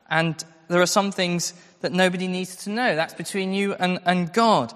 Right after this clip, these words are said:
A friendship with Jesus is personal, but it will become apparent, your relationship with Jesus, it, because it transforms you. And the transformation then works itself out. That's what we see in verse eight.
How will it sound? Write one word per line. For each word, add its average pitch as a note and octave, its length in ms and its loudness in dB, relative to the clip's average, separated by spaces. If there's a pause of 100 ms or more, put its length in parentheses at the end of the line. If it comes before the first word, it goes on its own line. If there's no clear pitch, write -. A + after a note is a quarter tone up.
(220)
A - 60 -2
friendship G#3+ 460 0
with F3+ 120 -4
Jesus F#3 420 -2
is A#3 280 -2 (220)
personal, G#3+ 560 0
but F#3+ 680 4 (280)
it F#3 160 -2
will F3+ 140 -4
become G#3 500 -6
apparent, E3 960 -10 (1040)
your D3+ 180 2
relationship C#3+ 840 0 (120)
with C#3 180 -4
Jesus, D3 400 -2
it, D3+ 180 -8
because E3+ 320 -4
it F#3+ 140 -4
transforms G3+ 800 -4
you. G#2 240 -12 (480)
And E3 80 -2
the E3 60 -4
transformation F#3 760 -4
then E3+ 180 -4
works E3+ 280 0
itself E3+ 520 0
out. G3 260 2
That's G#3 320 2
what F#3+ 140 0
we E3 100 -2
see D#3+ 320 -2
in C#3 80 -6
verse C#3 320 -4
eight. G3 380 -6